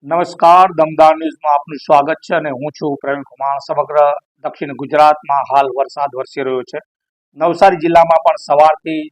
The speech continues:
વરસાદ વરસી રહ્યો છે. ઉપરવાસમાં ભારે વરસાદ હોવાના કારણે બિલીમોરા શહેરમાં વહેતી કાવેરી નદીના જળસ્તરમાં પણ વધારો થયો છે. કાવેરી નદી બપોરે બે કલાકે સત્તર ફૂટની સપાટીએ વહી રહી હતી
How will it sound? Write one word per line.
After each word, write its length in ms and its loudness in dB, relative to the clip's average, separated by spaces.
વરસાદ 380 -6
વરસી 280 -6
રહ્યો 200 -4
છે. 160 -10
ઉપરવાસમાં 760 -4
ભારે 260 0
વરસાદ 420 0
હોવાના 320 2
કારણે 360 -2
બિલીમોરા 440 2
શહેરમાં 880 -2
વહેતી 420 -8
કાવેરી 480 -12
નદીના 1040 -6
જળસ્તરમાં 680 0
પણ 220 0
વધારો 360 2
થયો 200 -10
છે. 180 -20
કાવેરી 320 0
નદી 300 2
બપોરે 360 2
બે 140 2
કલાકે 540 0
સત્તર 420 -2
ફૂટની 340 -6
સપાટીએ 460 0
વહી 220 2
રહી 200 0
હતી 280 -2